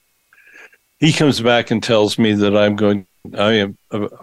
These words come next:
a more rare form of Parkinson's that's also accompanied by dementia. Well, that hit, that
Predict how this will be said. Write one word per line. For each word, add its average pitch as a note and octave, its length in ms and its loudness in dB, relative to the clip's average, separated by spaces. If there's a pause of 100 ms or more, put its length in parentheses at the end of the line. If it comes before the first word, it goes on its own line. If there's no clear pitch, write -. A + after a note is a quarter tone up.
(320)
a G2+ 100 -8
more A2 260 0
rare A2+ 280 2
form A2 340 0
of G#2 120 -2
Parkinson's G2+ 800 -2
that's - 180 -8
also G#2+ 360 2
accompanied G2 520 -4
by F#2 180 0
dementia. G2+ 680 -4 (2000)
Well, B2+ 420 0 (1400)
that A2+ 200 0
hit, G#2 280 0
that G#2+ 240 -2